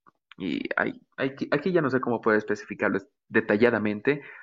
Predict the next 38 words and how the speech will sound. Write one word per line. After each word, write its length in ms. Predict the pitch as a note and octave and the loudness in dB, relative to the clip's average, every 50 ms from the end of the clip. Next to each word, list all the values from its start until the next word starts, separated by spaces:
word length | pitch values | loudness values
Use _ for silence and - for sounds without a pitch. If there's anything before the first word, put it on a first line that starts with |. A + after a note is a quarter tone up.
| - _ | -20 _
pero 260 | - C3 C3+ C3+ C3+ C3+ | 0 4 6 6 6 6
en 80 | C3+ C3+ | 4 4
pocas 240 | E3+ E3 F#3+ F#3 F3 | 2 2 2 2 4
palabras 340 | E3+ D#3+ D#3 D#3 D#3 D#3 C#3 | 4 4 6 6 6 4 4
recibir 320 | C3+ C3 A2+ C3+ C#3+ C#3+ | 0 0 4 2 4 4
más 160 | D3 D3 D3 | 4 2 2
educación 480 | D#3 C#3 C3 C#3 B2+ B2+ - C3 C3+ C3+ | 2 2 2 2 0 2 2 0 0 2
para 220 | C3 B2 A#2+ A#2+ | 0 0 0 2
poder 240 | - B2 B2+ B2+ B2+ | 2 2 2 2 2
tener 260 | C3 C3 B2+ B2+ B2+ | 2 2 2 2 2
más 220 | B2+ C3 C3 C3 C3 | 2 0 0 0 0
cultura 500 | - B2+ B2+ B2+ - C3+ C3 C3 C#3 C#3 | 0 0 0 0 -2 -2 -2 0 0 -2
y 60 | C3 | -2
poder 400 | C3+ - A#2+ A#2 A#2 A#2+ A#2 A#2 | 0 -2 2 4 4 4 4 2
ser, 200 | - - D3 D3 | 0 0 0 0
en 100 | D3+ D3 - | 0 -2 -2
pocas 280 | E3 E3 F3 E3+ E3 | -2 2 2 0 0
palabras, 340 | - - D#3 D#3+ D#3+ D#3+ D#3 | 0 -2 0 2 0 0 0
más 180 | D#3 D#3 D#3+ - | -2 -4 -4 -4
inteligentes, 720 | D#3+ D#3+ - - - - - E3+ F3 - - - - _ _ _ _ _ _ _ _ _ _ | -6 -6 -6 -6 -6 -8 -12 -12 -10 -8 -8 -10 -10 _ _ _ _ _ _ _ _ _ _
para 220 | C#3 C3+ C3 B2+ C3 | 0 0 0 2 4
poder 600 | C3 B2+ B2 C3 C3+ C#3 C#3+ C3+ B2+ - - - _ _ _ _ _ _ _ _ - - _ _ - _ _ _ _ _ _ _ _ _ _ _ _ _ _ | 4 6 6 8 8 6 6 4 2 0 -6 -12 _ _ _ _ _ _ _ _ -20 -20 _ _ -20 _ _ _ _ _ _ _ _ _ _ _ _ _ _
tener 320 | - A#2+ C3 E3 F#3 F3+ E3+ | -2 0 4 4 4 4 4
logros 440 | D#3 D#3+ F#3 G#3 A3+ F#3 B2+ A2 G#2+ | 6 6 6 6 6 6 4 4 2
reales. 640 | A2+ G#2+ G#2+ A2 A2 A2 A2 A2 A2 - - - _ _ _ | 2 2 4 4 2 2 2 0 -2 -4 -12 -20 _ _ _
Personas 440 | _ C3 B2+ B2+ G3+ A#3 C#4+ C4+ - | _ -2 0 0 0 2 2 2 0
que, 240 | - - A2+ A2+ G#2 | 0 0 0 0 0
por 240 | - - - G#2 G2 | 0 0 2 2 2
ejemplo, 640 | G2+ - - A2 A2+ B2 B2 - A#2+ A2 G#2 A2+ - - - - - - _ _ _ _ _ _ _ _ _ | 2 -2 -2 -4 -4 -4 -4 -2 0 0 0 0 -2 -6 -16 -20 -20 -20 _ _ _ _ _ _ _ _ _
se 140 | - B2 A2 | -2 0 2
dedican 480 | A2+ A2+ A2+ B2+ B2+ B2+ C#3 B2 A2+ | 2 4 4 2 2 4 2 2 2
al 160 | A2 G#2 G#2 G2+ | 2 0 0 0
deporte 400 | A2 G#2+ - A#2+ A#2+ A2+ - G2+ | -2 0 4 4 4 4 4 0
olímpico, 640 | G#2 A#2 B2+ B2+ B2+ B2 A#2 - - A#2+ A#2 A2 A2+ | 0 0 -4 -4 -2 -4 -4 0 2 2 2 2 0
que 80 | - | -4
se 120 | - - G#2 | -8 -6 -6
dedican 480 | G#2 G#2 A2+ G#2+ - - G#2+ G#2 G#2 | -4 -4 -4 -4 -4 -6 -6 -6 -6
a, 440 | G2 G2+ G#2 G#2 G#2 F#2 G2 G#2 G#2 | -8 -6 -6 -6 -6 -6 -6 -8 -10